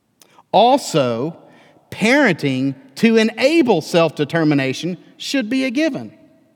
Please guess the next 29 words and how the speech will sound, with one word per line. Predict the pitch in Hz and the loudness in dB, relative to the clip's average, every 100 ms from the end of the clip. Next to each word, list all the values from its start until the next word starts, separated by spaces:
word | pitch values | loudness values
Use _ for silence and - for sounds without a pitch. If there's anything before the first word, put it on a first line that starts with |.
| _ _ _ _ _ _ _ _ _ _ _ | _ _ _ _ _ _ _ _ _ _ _
This | - 170 | -4 -2
is | 175 | 2
why | 185 175 - | 0 0 -4
the, | 165 | 0
the, | 190 202 | 2 4
the | 190 214 190 202 | 4 2 2 2
new | 208 269 285 | 4 6 6
thing | - 262 269 214 147 123 - - _ - | 4 2 4 4 0 -4 -12 -20 _ -2
among | 165 190 185 175 165 143 - - - _ _ _ _ _ _ _ _ - | 2 4 4 4 2 -2 -8 -20 -20 _ _ _ _ _ _ _ _ -8
parents | - 226 214 170 | 0 2 2 0
in | 165 | 0
this | 170 | -2
secular | - 208 196 208 190 | 0 -2 2 2 2
progressive | 180 151 185 180 180 151 - - _ _ - | 0 0 0 2 -2 -2 -8 -20 _ _ -6
world | 135 170 151 123 - - | 2 4 4 0 -10 -8
is | 147 185 | -4 -2
to, | - 185 139 - - | 0 0 -2 -8 -14
is | - 185 | -4 -2
to | 208 | 0
not | 180 208 220 | 2 2 2
have | 190 208 147 | 2 0 0
gender | 185 202 202 | -2 0 0
assigned | 170 - - 185 190 190 170 | 0 -2 -2 0 2 0 0
on | 180 | 0
the | 160 | 0
birth | 135 180 | 2 0
certificate | - 143 160 139 143 151 | -2 -6 -6 -4 -4 -4
at | 151 131 | -6 -4
birth. | 147 131 - | -4 -4 -8